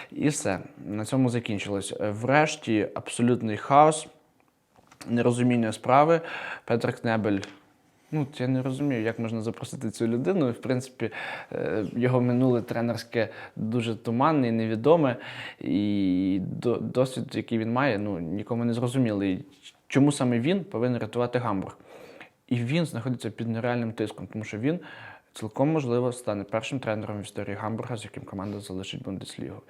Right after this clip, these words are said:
І він на все, ну, в історії впише своє ім'я просто, да? Чорним така пляма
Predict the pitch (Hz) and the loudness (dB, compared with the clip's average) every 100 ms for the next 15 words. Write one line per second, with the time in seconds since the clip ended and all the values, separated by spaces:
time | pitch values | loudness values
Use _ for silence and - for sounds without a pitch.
0 | - - 107 107 104 101 98 127 139 127 | -18 -4 -2 0 0 -4 -2 2 4 2
1 | - 110 85 - 90 95 - 127 127 117 | -2 -4 -4 -6 -6 -8 -2 2 2 0
2 | - 120 - 101 95 98 110 110 - 82 | -4 -4 -6 -4 -4 -2 -4 -4 -10 -12
3 | - 87 104 - - - - - - _ | -10 -8 -8 -10 -18 -18 -18 -18 -20 _
4 | - 117 107 101 95 98 - 104 87 85 | -2 0 0 -4 -6 -10 -4 -2 -2 -4